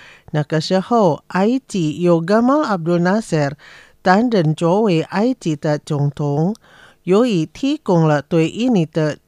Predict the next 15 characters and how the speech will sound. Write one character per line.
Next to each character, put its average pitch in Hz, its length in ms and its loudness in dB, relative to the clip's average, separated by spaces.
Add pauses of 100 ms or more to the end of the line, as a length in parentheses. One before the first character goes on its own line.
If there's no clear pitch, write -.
支 254 400 -2
持， 165 580 -2 (440)
两 262 340 2
国 175 520 2
关 220 360 2
系 175 240 0
日 175 240 0
益 165 280 -4
交 196 340 -2
织。 190 560 -2 (380)
伊 196 120 -2
斯 254 200 0
兰 180 300 4
组 190 240 -2
织 180 400 0